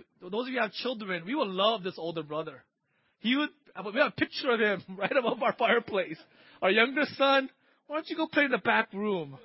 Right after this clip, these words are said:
Right? We have s-, important guests coming. Here, my older son, come to the front room and meet our guests. Right? And yet, he's the one, right, who ultimately,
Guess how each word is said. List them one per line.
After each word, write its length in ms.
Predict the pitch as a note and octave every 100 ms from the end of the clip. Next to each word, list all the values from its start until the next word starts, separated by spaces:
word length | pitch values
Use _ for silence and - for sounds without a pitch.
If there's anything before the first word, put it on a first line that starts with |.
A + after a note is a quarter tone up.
| -
Right? 320 | G3 G#3 B3 - - -
We 100 | F3+
have 100 | A3
s-, 280 | G#3+ B3 G#3+ G3
important 400 | F#3 - C4 A3+
guests 260 | G#3+ A3 - -
coming. 360 | F3+ D3 B2+ - - _ _ _
Here, 280 | - G3 D4+
my 120 | A#3+ C#4
older 320 | D#4+ F#4+ D#4+ -
son, 240 | C#4+ A3+ -
come 140 | C#4+
to 60 | D#4
the 140 | B3
front 260 | - B3+ A3+
room 140 | A3
and 140 | G3 F3+
meet 140 | G3+
our 180 | G3 F3+
guests. 380 | E3 E3+ C#3 - - _ _ _ _ _ _
Right? 260 | - - - _ _ _ _ _ _ _ _ _ _ -
And 140 | D3+
yet, 300 | D#3 D#3 D3 _ _ _ _ _ _ _ _ _ _ _ F#2+ _ _ _ _ _ _ _ _
he's 260 | F3 F#3
the 100 | E3+
one, 360 | D#3 D#3 C#3+ C#3 _ _ _ _ _ _ _ _ _ _ _ -
right, 160 | C#3+ D3
who 80 | D#3 -
ultimately, 800 | F#3 - F3 E3+ D3+ C#3+ C3